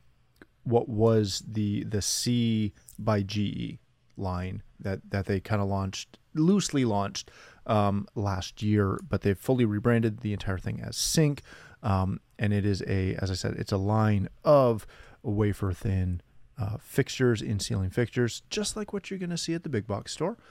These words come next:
uh, except they've got full color, uh, and, um, work within that Sync platform. And lucky for us, uh,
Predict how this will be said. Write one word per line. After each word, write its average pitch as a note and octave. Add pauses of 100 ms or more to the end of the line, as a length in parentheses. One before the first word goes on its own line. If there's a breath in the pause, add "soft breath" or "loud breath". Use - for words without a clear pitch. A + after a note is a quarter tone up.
(220 loud breath)
uh, G#2+
except -
they've G#2
got -
full A#2+
color, B2+ (380 loud breath)
uh, F#2+ (100)
and, F#2+ (260)
um, F#2 (1600)
work G#2 (120)
within G#2+
that G2+
Sync -
platform. C3+
And G#2+
lucky G#2+
for -
us, C3+ (400 loud breath)
uh, -